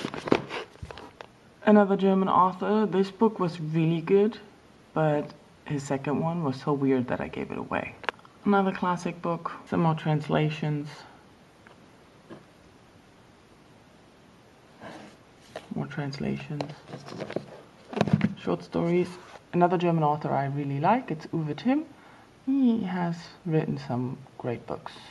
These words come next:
War and Peace, I started it for two hundred pages and then I had to stop, so maybe I'll read it to the end one day. Translation of A Crime Story. Children's books, children's books.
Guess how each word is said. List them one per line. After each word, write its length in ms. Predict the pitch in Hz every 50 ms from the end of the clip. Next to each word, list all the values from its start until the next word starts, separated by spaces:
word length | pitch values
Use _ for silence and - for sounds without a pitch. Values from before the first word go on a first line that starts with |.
| - - - - - - - - -
War 260 | - 170 165 165 160 160
and 160 | 160 160 160
Peace, 360 | 220 247 254 254 247 - -
I 120 | - 156 160
started 420 | 160 - 175 175 180 175 190 175
it 160 | 175 175 170
for 160 | 170 - 165 160
two 160 | - 185 180
hundred 200 | 175 170 160 160
pages 380 | 151 160 151 151 160 151 -
and 100 | 143 135
then 140 | 139 135 135
I 60 | 131
had 240 | 131 131 123 123 127
to 60 | -
stop, 360 | - - - 123 127 123 123 -
so 400 | - - 117 117 117 123 127 120 123 - - - - - - - - - - - - -
maybe 260 | 190 190 160 127 120
I'll 80 | 117
read 260 | 120 120 120 120 120 120
it 200 | 117 117 - - - - - - - - - - - -
to 100 | - 135
the 140 | 131 117
end 220 | 90 80 117 117 117 -
one 160 | 113 117 120 120
day. 340 | 120 120 123 123 123 131 131 - - - - - - - - - - - - - - -
Translation 560 | - 160 147 - 165 156 151 143 - - 160
of 160 | 147 139 131
A 40 | 156
Crime 360 | - - 196 196 202 196 196
Story. 580 | 202 - - 175 165 165 165 165 160 165 165 170 - - - - - - - - - - - - - - - - - - - - - - - - - - -
Children's 400 | - 170 147 143 147 143 139 -
books, 400 | - 139 139 135 - - - -
children's 460 | - - - 71 - - 123 120 -
books. 340 | - - 95 113 117 - -